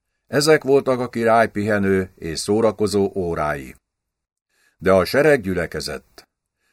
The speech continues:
Zsoldosaival és bandéristákkal tizenhatezer ember. Ezekhez még felfogadott ezer szerbet, mert keményen akart hadakozni, a szerbek pedig nevezetesek voltak vitézségükről és balkáni kegyetlenségükről.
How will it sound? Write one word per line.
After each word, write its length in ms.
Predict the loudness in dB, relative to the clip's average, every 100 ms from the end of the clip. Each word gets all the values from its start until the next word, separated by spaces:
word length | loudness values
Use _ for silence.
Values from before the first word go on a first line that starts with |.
| _
Zsoldosaival 920 | 0 0 2 0 2 2 2 2 0
és 240 | -2 -4 -2
bandéristákkal 1120 | 0 0 0 0 -2 -2 0 0 0 -2 0
tizenhatezer 840 | -2 -2 0 0 -4 -4 -4 -6 -6
ember. 580 | -8 -8 -8 -10 -12 _ _ _ _ _ _ _ _
Ezekhez 580 | -4 2 2 2 2 0
még 200 | 2 0
felfogadott 720 | 0 0 2 2 0 2 0 -2
ezer 340 | 0 0 0
szerbet, 640 | 0 0 2 2 0 -2 -8
mert 260 | -4 -4 -2
keményen 480 | -2 -2 -2 -4
akart 380 | -4 -2 -4 -4
hadakozni, 840 | -4 0 0 0 -2 -2 -4 -4 -6 _ _ _ _
a 100 | -6
szerbek 480 | 2 2 4 2 2
pedig 260 | -2 -2
nevezetesek 800 | 0 2 2 0 -2 -2 -2 -4
voltak 420 | 0 -2 0 -4 -6
vitézségükről 1160 | -4 -2 -2 -4 -4 -2 -4 -2 0 0 0 -4
és 240 | -2 -2
balkáni 520 | 0 0 2 0 -2
kegyetlenségükről. 1300 | -2 -2 -4 -4 -10 -8 -8 -8 -10 -12 -14 -14